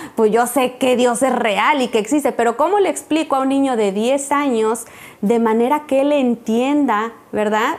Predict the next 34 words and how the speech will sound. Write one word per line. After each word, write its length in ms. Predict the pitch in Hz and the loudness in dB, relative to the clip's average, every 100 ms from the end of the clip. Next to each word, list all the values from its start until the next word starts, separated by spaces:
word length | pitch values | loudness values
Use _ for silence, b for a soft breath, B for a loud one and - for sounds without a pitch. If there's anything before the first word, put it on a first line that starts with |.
| - | -2
En 180 | 233 220 | -2 0
su, 260 | 214 208 214 | -2 -2 0
en 200 | 220 214 | 0 0
su 260 | - 214 | -2 -6
propio 800 | - 226 233 233 262 269 269 254 B B | -4 -4 -2 -2 0 2 2 0 B B
lenguaje, 1080 | 220 240 233 226 202 233 302 - 262 247 269 - | 0 2 2 2 2 2 0 -2 -4 -4 -4 -6
de 320 | 202 208 196 | -2 0 0
su, 240 | 196 - | -4 -4
de 220 | 214 202 220 | -2 0 0
acuerdo 400 | 208 240 240 262 | 0 -2 -2 -4
a 60 | |
su 140 | - 240 | -4 -2
edad, 280 | 233 254 B B B - | -2 -2 B B B -4
que 160 | 262 | 0
Dios 340 | 220 247 254 285 | 2 0 0 0
es 140 | 277 | 0
real. 600 | 269 233 208 - 415 349 B B B B B | 0 0 0 0 0 -4 B B B B B
Y 360 | 240 233 226 - 202 202 202 - - - 202 - | 0 2 0 -4 -4 -4 -6 -12 -20 -12 -8 -4
para 200 | - 214 226 | 0 0 0
ser 140 | 277 | 0
honestos, 320 | 285 302 302 | 0 0 0
a 100 | 254 | 0
mí 100 | 233 | 0
lo 100 | 262 | 2
único 240 | 269 269 247 | 0 0 -2
que 100 | 233 | -2
se 100 | 240 | 0
me 100 | 220 | 0
ocurrió 380 | 254 285 277 | 2 4 4
decirle 600 | 269 294 302 294 269 226 | 4 2 2 0 0 0
es, 180 | 220 214 - | -2 -6 -8
"Pues 180 | 220 202 | -6 -4
es 160 | 214 - | -6 -4
que 340 | 277 240 202 | -2 -2 -4